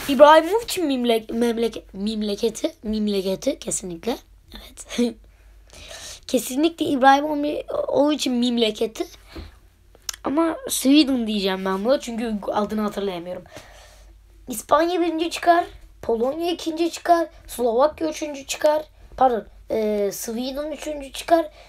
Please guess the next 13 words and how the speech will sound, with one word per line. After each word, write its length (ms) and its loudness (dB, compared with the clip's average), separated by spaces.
Slovakya 800 4
da 300 2
dördüncü 440 -2
çıkar. 340 -4
Fransa, 720 2
Almanya, 800 4
Hungary 720 4
diyeceğim 420 0
buna 260 -2
da 140 2
çünkü 200 -4
adını 260 -2
unuttum. 420 -10